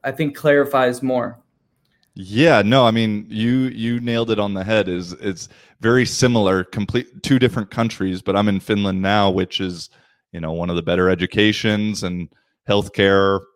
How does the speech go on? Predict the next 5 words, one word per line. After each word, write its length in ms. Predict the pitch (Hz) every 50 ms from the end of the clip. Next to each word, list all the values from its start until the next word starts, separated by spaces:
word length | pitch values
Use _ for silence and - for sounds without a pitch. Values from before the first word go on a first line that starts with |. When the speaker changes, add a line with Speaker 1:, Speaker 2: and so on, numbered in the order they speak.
| _ _ _ _
Speaker 2:
all, 320 | - - - - - - _ _ _ _ _ -
all 180 | 123 135 139
those 280 | 120 131 127 120 113 -
things. 520 | - 117 104 101 98 101 104 - - - _ _ _ _ _ _ _ _ _ _ _ _ _ _ _ _ _ _ _ _ _ _ _ _ _ _ -
Um, 480 | 98 95 92 90 87 90 87 90 90